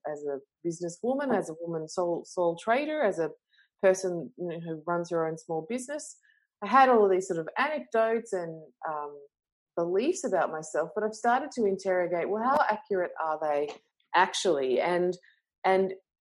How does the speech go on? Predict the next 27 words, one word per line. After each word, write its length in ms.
to 100
the 100
degree 460
that 280
I'm 220
perpetuating 680
my 140
own 260
story, 520
or 240
the 100
degree 400
that 140
I'm 160
taking 360
on 140
what 140
other 200
people 300
are 140
telling 320
me 260
through 200
their 220
own 600
sort 180
of, 220